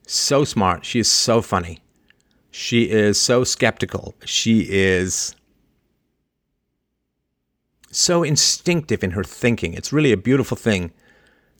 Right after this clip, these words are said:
to watch. Uh, her getting to the conclusion is like if you pour water on a heap of rocks or down the side of a mountain, the water will simply find the fastest way to the bottom. And she's just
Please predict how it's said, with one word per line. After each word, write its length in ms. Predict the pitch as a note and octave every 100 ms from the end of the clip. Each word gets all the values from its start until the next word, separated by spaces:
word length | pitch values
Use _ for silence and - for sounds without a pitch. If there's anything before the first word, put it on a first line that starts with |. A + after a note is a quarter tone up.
| -
to 120 | A#2
watch. 500 | G#2 G2+ - - - -
Uh, 120 | F2+
her 260 | - E3 F3+
getting 300 | C#3+ C3+ B2
to 100 | A#2
the 100 | A#2
conclusion 540 | A2+ - B2+ C#3 A2
is 120 | G2
like 200 | G#2+ G#2
if 120 | G#2 A2
you 100 | G2+
pour 580 | - - C#3+ C3 A2+ - _ -
water 380 | A2 D3 C#3+ G2
on 100 | G2
a 40 |
heap 220 | - C3+
of 120 | G2 A#2
rocks 480 | G#2 - - - - _ _ _ _ _ _ _ -
or 100 | G#2+
down 200 | A2+ A2+
the 60 | G2
side 280 | B2 A#2+
of 80 | G#2
a 40 | F#2+
mountain, 320 | A2 A2+ F#2+
the 80 | F#2+
water 240 | A2 A2+
will 80 | G2+
simply 300 | - B2 A#2
find 280 | - G#2+ F#2+
the 60 |
fastest 480 | - G2+ F2+ G2 -
way 140 | G2
to 100 | F#2
the 60 | E2+
bottom. 340 | E2 A2+ F2+
And 80 | F2
she's 160 | - A#2
just 180 | G2